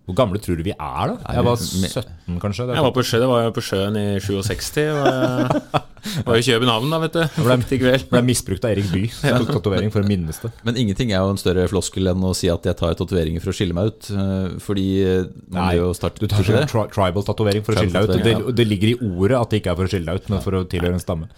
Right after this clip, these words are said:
Speaker 3: Det er fortsatt litt tøft, da.
Speaker 2: Men da du, da du tok tatoveringer, Henning, var det
Speaker 3: Ja.
Speaker 2: mange som tok det?
Speaker 3: Eh,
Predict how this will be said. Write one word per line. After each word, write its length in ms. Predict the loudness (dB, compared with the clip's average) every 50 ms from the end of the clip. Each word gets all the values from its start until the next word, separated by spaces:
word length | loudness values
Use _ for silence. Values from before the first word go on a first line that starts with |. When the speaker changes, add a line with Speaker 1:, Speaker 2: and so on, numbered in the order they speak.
| -16 -8
Speaker 3:
Det 100 | -6 -6
er 60 | -4
fortsatt 280 | -4 -4 -4 -4 -4 -6
litt 120 | -6 -6
tøft, 180 | -8 -10 -12 -14 -18
da. 40 | -20 _ _ _ -8
Speaker 2:
Men 200 | -6 -6 -4 -4
da 140 | 0 0 2
du, 180 | 2 2 2 2
da 120 | 2 2
du 120 | 2 2 2
tok 140 | 0 0 0 -2
tatoveringer, 400 | -2 0 2 2 2 2 2 0
Henning, 200 | 0 0 0 0 0
var 140 | 0 0 0
det 60 | 0
Speaker 3:
Ja. 40 | 0
Speaker 2:
mange 160 | -2 -2 -4
som 80 | -6 -4
tok 140 | -6 -6 -4
det? 120 | -4 -6 -6 -8 _ _ -20 -20 -20 -20 -20 -20 -20 _ 0 2
Speaker 3:
Eh, 480 | 4 6 6 6 4 4 2 0 -2